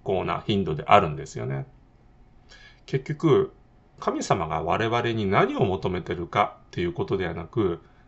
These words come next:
自分自身の価値観が中心で、自分が持っている正義こそが基準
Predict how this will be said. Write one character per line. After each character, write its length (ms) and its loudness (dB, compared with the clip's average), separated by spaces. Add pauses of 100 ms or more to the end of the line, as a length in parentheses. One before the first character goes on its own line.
(100)
自 240 -2
分 260 -4
自 120 -8 (180)
身 40 4
の 120 0
価 160 -4
値 160 -10
観 200 -4
が 120 -10
中 260 -6
心 300 -8
で、 320 -2 (680)
自 220 2
分 220 -4
が 100 0
持 120 0
っ 100 -10
て 80 4
い 80 4
る 80 2
正 360 2
義 180 -4
こ 160 -4
そ 160 -2
が 120 0
基 280 -2
準 340 -2